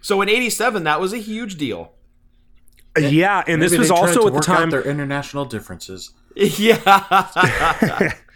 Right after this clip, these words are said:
Speaker 2: So at the same time the company's expanding and going, going huge mainstream, um, the media is trying to expose them.
Speaker 1: Yeah.
Speaker 2: You know what I mean? 'Cause wrestling
Speaker 1: Yeah.
Speaker 2: had never been this big. And so this is right around the time Stossel had done that fucking shit on twenty twenty with, um,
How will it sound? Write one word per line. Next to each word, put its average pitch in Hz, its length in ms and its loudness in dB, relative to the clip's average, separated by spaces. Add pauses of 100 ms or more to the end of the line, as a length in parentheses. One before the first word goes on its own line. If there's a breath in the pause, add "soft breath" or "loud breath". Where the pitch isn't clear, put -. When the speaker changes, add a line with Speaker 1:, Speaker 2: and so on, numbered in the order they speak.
(380 loud breath)
Speaker 2:
So 202 180 4
at 196 80 -2
the - 80 -2
same 214 460 2
time 208 240 0
the 175 60 -2
company's 156 540 0 (160)
expanding 147 640 0
and 123 100 -2
going, 127 280 0 (180)
going 127 240 0
huge 131 480 0
mainstream, 123 760 -2 (500 loud breath)
um, 127 220 0
the 117 120 -2
media 151 540 0
is 117 180 -6
trying 139 240 -2
to 110 80 -2
expose 151 500 2
them. 113 120 -10
Speaker 1:
Yeah. 117 240 -2
Speaker 2:
You 120 60 2
know 117 40 4
what 113 80 2
I - 20 -2
mean? 120 120 -4
'Cause 127 100 0
wrestling 131 320 0
Speaker 1:
Yeah. 151 60 2
Speaker 2:
had 135 100 2
never 131 240 2
been 123 160 0
this 113 180 0
big. 127 460 0 (480 loud breath)
And 123 420 0 (180 loud breath)
so - 160 0
this - 180 2
is 196 100 0
right 147 300 2
around 147 180 2
the 143 60 0
time 131 380 -2
Stossel 131 600 0
had 139 160 2
done 120 460 0
that 117 300 0
fucking 127 460 -2
shit - 220 0
on 120 120 0
twenty 131 280 -2
twenty 123 320 -2
with, 113 240 -2
um, 101 280 -2